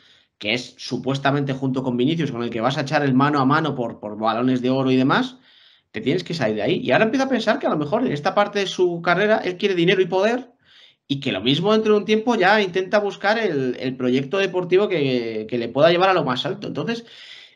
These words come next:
empiezo a tener la sensación después de dos o tres años que Mbappé está haciendo lo que quiere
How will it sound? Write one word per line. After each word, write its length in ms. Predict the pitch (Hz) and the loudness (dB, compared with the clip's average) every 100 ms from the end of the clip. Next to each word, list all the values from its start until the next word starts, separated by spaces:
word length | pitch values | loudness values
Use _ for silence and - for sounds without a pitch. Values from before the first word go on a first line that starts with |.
| _ | _
empiezo 260 | 117 139 160 | -4 0 2
a 40 | |
tener 180 | 233 233 | 2 4
la 100 | 214 | 4
sensación 420 | 202 185 170 185 | 2 -4 0 0
después 320 | 160 143 156 | 0 -2 0
de 100 | 175 | 0
dos 240 | 165 165 165 | 2 0 0
o 80 | 160 | -4
tres 240 | 151 143 | -4 -2
años 440 | 160 196 254 - - _ _ _ _ _ | 0 0 -2 -4 -18 _ _ _ _ _
que 160 | - 139 | 0 2
Mbappé 360 | 131 123 123 196 | 4 2 0 -2
está 180 | - | -2
haciendo 240 | 175 127 113 | -6 -6 -6
lo 120 | 113 | -6
que 140 | 113 | -8
quiere 380 | - 143 196 262 | -4 -2 0 -2